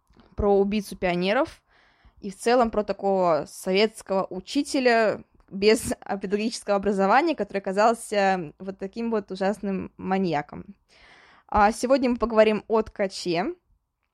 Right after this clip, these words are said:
А, на самом деле, когда делала этот выпуск, я, а, читала, конечно, его биографию, там, на многих сайтах, смотрела ему интервью. И в целом, конечно же, блин, он такой, а, приятный, <laughs> серьезно. Я вот сколько не смотрела интервью с маньяками, с убийцами, там, с, с прочими,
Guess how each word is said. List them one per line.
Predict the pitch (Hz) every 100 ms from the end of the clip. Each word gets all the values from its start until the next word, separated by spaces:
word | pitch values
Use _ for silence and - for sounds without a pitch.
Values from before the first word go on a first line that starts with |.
| - -
А, | 202 208
на | 202
самом | 220 233
деле, | 226
когда | 208 208
делала | 220 214
этот | 208 196 -
выпуск, | 277 349 - -
я, | 214 214 208 202 190
а, | 196 196 190 196
читала, | - 226 208
конечно, | 202 208
его | 202
биографию, | 202 202 269 427 330
там, | 247 214 208
на | 214
многих | 202 196
сайтах, | - 254 349 302
смотрела | 220 214 208
ему | 196 196
интервью. | 196 190 208 339 - - - - - _ _ _
И | 240
в | -
целом, | 311 392 381
конечно | 294 349 370 320
же, | 269
блин, | 247 269 359 277
он | 269
такой, | 285 - 320 320 285
а, | - 220 214 202 190 _ _
приятный, | 196 175 156 156 320 427 269 196 - -
<laughs> | -
серьезно. | - - 214 226 339 349 285 220 - -
Я | 214 226
вот | 240 277
сколько | - 311 311 262
не | 247
смотрела | 240 240 269
интервью | 247 247 233
с | 240
маньяками, | 226 214 226 - 440 359
с | -
убийцами, | 233 214 359 269
там, | 220 208
с, | 202 -
с |
прочими, | - 233 - 214